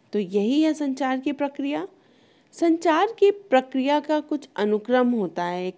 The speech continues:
क्रम होता है जिससे संचार की प्रक्रिया चलती है। तो ये अनुक्रम है कौन, यानी कि जो संचारक होगा,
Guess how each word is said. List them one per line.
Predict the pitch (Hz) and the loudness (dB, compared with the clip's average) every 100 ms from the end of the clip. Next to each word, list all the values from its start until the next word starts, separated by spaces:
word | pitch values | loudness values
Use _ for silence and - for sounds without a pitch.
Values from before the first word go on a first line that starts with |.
| _ | _
क्रम | 220 233 262 | 0 2 4
होता | 240 196 196 | 2 0 -4
है | 185 190 302 302 | -6 -6 -8 -6
जिससे | 220 196 - - _ _ _ _ - - 247 | -6 -6 -10 -20 _ _ _ _ -8 -4 -2
संचार | 233 196 196 185 | -2 -2 -2 -4
की | 190 | -4
प्रक्रिया | 202 185 - 185 190 523 605 _ _ _ _ | -4 -4 -6 -6 -4 -4 -8 _ _ _ _
चलती | - 202 190 190 170 | 0 2 2 -2 -2
है। | 165 160 - _ _ _ - | -4 -8 -16 _ _ _ -4
तो | 226 | -2
ये | 214 359 | 0 -2
अनुक्रम | - 247 226 226 220 214 | -2 -2 -2 0 0 0
है | 208 180 226 339 _ _ _ _ _ _ _ _ _ _ _ _ _ _ _ _ _ _ _ - - _ _ _ _ _ - | -2 -2 -4 -10 _ _ _ _ _ _ _ _ _ _ _ _ _ _ _ _ _ _ _ -20 -20 _ _ _ _ _ 2
कौन, | 277 277 214 165 - - _ _ _ _ _ _ - | 6 6 6 0 -6 -20 _ _ _ _ _ _ -4
यानी | 208 196 | 0 2
कि | 226 311 | 2 2
जो | 330 | 2
संचारक | 330 277 233 254 233 254 294 | -2 -2 -2 -2 0 2 2
होगा, | 277 190 - 160 | 2 -2 -2 -8